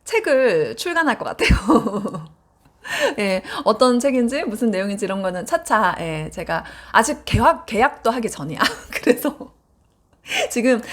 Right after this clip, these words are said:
샘플 원고, 그러니까 계약을 할지 말지 <laughs> 결정을 할 샘플 원고랑 목차랑 이런 거 만들고 있거든요. 이번 주 내로 이제 보내드리기로 했어요. 그리고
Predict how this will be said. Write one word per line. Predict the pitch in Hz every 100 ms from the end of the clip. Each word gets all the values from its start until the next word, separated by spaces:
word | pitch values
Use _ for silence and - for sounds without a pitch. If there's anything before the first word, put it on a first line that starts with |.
| - -
샘플 | 359 403 392
원고, | 277 175 180 180
그러니까 | 165
계약을 | 180 208 220 220 214 214
할지 | 311 320 240
말지 | 170 196 - 220 - 180
<laughs> |
결정을 | - 196 190 226 220 202 190
할 | 170 - - 494
샘플 | - 277 370 330
원고랑 | 214 170 190 214 196
목차랑 | 175 175 - 233 185
이런 | 185 240
거 | 220
만들고 | 156 180 262 190
있거든요. | 170 165 165 160 165 - - -
이번 | 196 247 294
주 | 247
내로 | 196 175 170
이제 | 160 160 147
보내드리기로 | 214 226 185 165 180
했어요. | 247 233 175 165 165 156 160
그리고 | 165 165 262